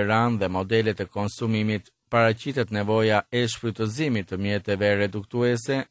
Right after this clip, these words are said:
në prodhimin dhe ndërtimin e rubinetave si një domosdoshmëri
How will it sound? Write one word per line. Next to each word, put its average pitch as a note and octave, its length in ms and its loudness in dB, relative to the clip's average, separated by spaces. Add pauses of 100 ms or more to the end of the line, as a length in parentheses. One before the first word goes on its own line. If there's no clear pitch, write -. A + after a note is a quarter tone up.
në A#2 160 0
prodhimin G#2+ 600 0
dhe G#2 80 2
ndërtimin G2 520 -2
e G2+ 80 -2
rubinetave A2+ 760 0 (240)
si B2 200 -4
një A#2+ 240 0
domosdoshmëri G#2+ 840 0